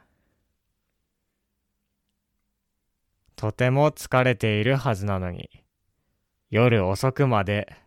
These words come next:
ずっと見てしまいます。「もう寝た方がいいけど、もう一つだけ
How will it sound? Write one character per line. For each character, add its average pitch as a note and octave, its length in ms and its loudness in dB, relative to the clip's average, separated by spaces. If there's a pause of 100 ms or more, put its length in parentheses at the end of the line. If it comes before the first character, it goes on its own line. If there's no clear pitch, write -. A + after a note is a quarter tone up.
(180)
ず A2 220 -2
っ A2 40 -2 (160)
と D3+ 140 4
見 C#3+ 160 0
て E3+ 140 0
し - 160 -4
ま E2+ 120 -6
い - 100 -12
ま - 160 -16
す。 - 220 -20 (1900)
「も G#2+ 300 2
う - 20 -6
寝 F2+ 180 -4
た A#2+ 160 -2
方 A#2 220 0
が G2+ 140 -2
い G#2+ 120 -2
い G2 60 -10
け F#2+ 120 -6
ど、 G2 340 -4 (540)
も B2 320 2
う - 40 2
一 - 260 -4
つ D#3 180 -4
だ C#3+ 140 2
け C3+ 380 -2